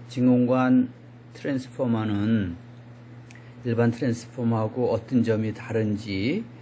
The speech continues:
코어 사이즈하고 어떻게 연결을 해야 되는지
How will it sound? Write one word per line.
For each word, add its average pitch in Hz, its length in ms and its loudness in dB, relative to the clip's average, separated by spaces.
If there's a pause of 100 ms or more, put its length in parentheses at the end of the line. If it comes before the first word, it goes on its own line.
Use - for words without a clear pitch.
(340)
코어 143 420 4
사이즈하고 110 1200 -2 (160)
어떻게 107 400 -6
연결을 98 440 -2
해야 117 240 -4
되는지 90 540 -12